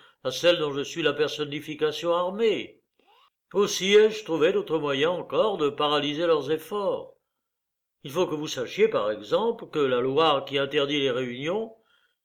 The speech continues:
s'appliquera naturellement à celles qui pourraient être formées en vue des élections.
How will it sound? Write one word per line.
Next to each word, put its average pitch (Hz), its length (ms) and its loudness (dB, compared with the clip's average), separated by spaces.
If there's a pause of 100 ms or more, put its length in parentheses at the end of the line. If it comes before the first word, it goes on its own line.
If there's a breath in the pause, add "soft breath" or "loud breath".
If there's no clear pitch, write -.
(120)
s'appliquera 165 580 4
naturellement 156 600 2
à 170 60 0
celles 180 320 0
qui 156 120 -10
pourraient 131 280 -4
être 160 200 2
formées 143 580 2
en 147 160 2
vue 160 160 -6
des 143 220 0
élections. 151 720 0